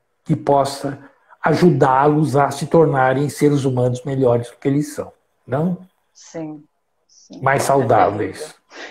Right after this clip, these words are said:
Speaker 2: E aí, pegando carona na teoria winnicottiana, né, nada,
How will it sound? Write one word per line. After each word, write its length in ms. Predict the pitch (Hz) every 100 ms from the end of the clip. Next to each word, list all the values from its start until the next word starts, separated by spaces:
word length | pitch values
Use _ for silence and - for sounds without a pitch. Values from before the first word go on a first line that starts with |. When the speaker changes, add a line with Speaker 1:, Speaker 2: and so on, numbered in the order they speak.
| -
Speaker 2:
E 100 | 190
aí, 160 | 196 214
pegando 480 | 226 214 220 214 220
carona 640 | 214 202 190 196 190 180
na 380 | 175 170 165 156
teoria 400 | - 185 170 170
winnicottiana, 1000 | 170 170 165 180 170 180 190 254 247 185 180
né, 260 | 208 240 - - -
nada, 920 | 196 208 233 269 185 143 160 139 135